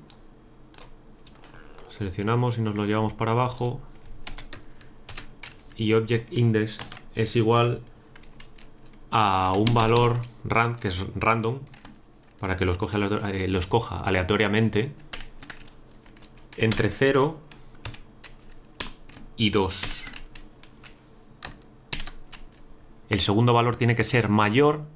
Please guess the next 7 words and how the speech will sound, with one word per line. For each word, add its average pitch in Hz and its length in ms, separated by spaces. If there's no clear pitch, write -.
al 107 140
número 123 300
de 107 360
objetos 117 540
que 98 140
quieres 110 400
instanciar. 90 680